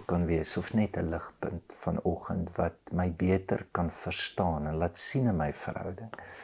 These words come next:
Ek dink dit wat die Here so begeer in ons is dat daar op 'n manier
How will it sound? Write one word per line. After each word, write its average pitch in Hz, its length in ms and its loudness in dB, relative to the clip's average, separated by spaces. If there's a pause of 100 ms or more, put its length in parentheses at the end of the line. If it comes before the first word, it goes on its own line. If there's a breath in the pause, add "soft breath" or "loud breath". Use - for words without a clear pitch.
(600 loud breath)
Ek - 220 0
dink 147 500 6
dit 90 420 0
wat 110 80 6
die 98 120 6
Here 90 260 6
so - 720 4
begeer 92 640 0
in 82 220 0
ons 82 440 -2
is - 180 -4
dat 87 320 4 (680 loud breath)
daar 98 180 8
op - 160 4
'n 101 140 4
manier 98 580 6